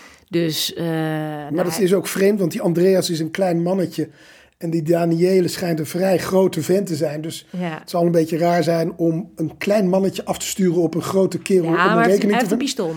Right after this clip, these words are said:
Speaker 1: meegegeven.
Speaker 2: Hij heeft,
Speaker 1: Dus hij,
Speaker 2: ja.
Speaker 1: hij had die nacht bij hem geslapen. En, eh, in die nacht heeft hij gevraagd, eh, naar Daniele toe te gaan en hem bij zijn positieve te brengen. Dus hij heeft die sleutels van de woning gegeven aan, eh, aan, eh, aan die Duitser.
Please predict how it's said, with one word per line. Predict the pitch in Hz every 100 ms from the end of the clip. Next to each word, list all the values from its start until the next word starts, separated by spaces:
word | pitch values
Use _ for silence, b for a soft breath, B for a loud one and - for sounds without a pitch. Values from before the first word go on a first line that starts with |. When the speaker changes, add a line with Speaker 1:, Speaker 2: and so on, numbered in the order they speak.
| 151
Speaker 1:
meegegeven. | - - 127
Speaker 2:
Hij | 165
heeft, | 175 -
Speaker 1:
Dus | -
hij, | 196 233
Speaker 2:
ja. |
Speaker 1:
hij | 233 262
had | 262
die | 247
nacht | 269 - -
bij | 202 202
hem | 208
geslapen. | 202 208 240 285 294 381 - B B B
En, | - 214 202 190 185
eh, | - 180 170 160 160 151 147 139
in | 180
die | 180
nacht | 208 -
heeft | 185 185
hij | 175 170
gevraagd, | - - 160 160 - -
eh, | 151 151 151 156
naar | 160 156
Daniele | 160 160 220 247
toe | 240 214
te | 208
gaan | 180 170 170 175 B B B B
en | 190 180
hem | 160 160
bij | 160 160
zijn | 156
positieve | 160 160 147 - 262 - 151 -
te | 165
brengen. | 147 143 147
Dus | 151
hij |
heeft | 165 160
die | -
sleutels | 233 240 214
van | - 175
de |
woning | 180 180 165
gegeven | - 175 165 156
aan, | 160 156 156
eh, | 156 151
aan, | 156 151 151
eh, | 151 151
aan | 151
die |
Duitser. | 143 175 208 - 240